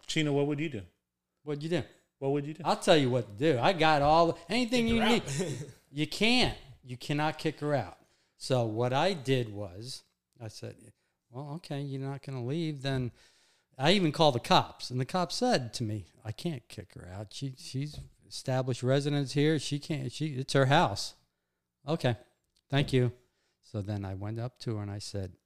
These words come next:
Speaker 2: "Every morning when I go to work, I'm gonna put a padlock on a circuit breaker box and turn the power off. And you could stay here as long as you want." And that's what I did. Three days, she left.
Speaker 1: <laughs>
Speaker 2: She was gone.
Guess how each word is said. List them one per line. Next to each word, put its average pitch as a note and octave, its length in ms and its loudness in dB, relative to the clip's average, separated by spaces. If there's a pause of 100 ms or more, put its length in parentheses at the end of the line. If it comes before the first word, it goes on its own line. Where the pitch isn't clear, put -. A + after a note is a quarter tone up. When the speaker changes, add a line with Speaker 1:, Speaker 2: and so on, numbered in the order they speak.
(240)
Speaker 2:
"Every A#2 420 -6
morning E3 560 0
when A2 120 -2
I A2+ 120 0
go C#3 200 -2
to D#3+ 100 -2
work, C3 460 0 (420)
I'm A#2 140 -2
gonna A#2 160 2
put B2+ 180 0
a B2 60 0
padlock D3+ 720 6
on B2 160 0
a A#2 40 0
circuit F3 380 4
breaker A#2+ 240 4
box A#2+ 460 2 (180)
and F3+ 420 -6 (240)
turn - 180 -4
the D3+ 60 -6
power A#3 360 8
off. - 420 4 (380)
And F3+ 160 -2
you C4+ 80 -2
could - 180 -8
stay F3+ 280 4
here G3 160 2
as F#3+ 120 -2
long G#3+ 260 0
as A3 140 -2
you B3+ 140 4
want." C4 340 2 (140)
And B2+ 120 0
that's D3+ 220 4
what E3+ 80 6
I E3 100 8
did. D3 320 4 (640)
Three G3+ 200 4
days, G#3 260 6
she G#3 220 2
left. F3 420 8 (340)
Speaker 1:
<laughs> C#4 440 6
Speaker 2:
She F3+ 100 8
was E3+ 200 6
gone. D#3+ 500 8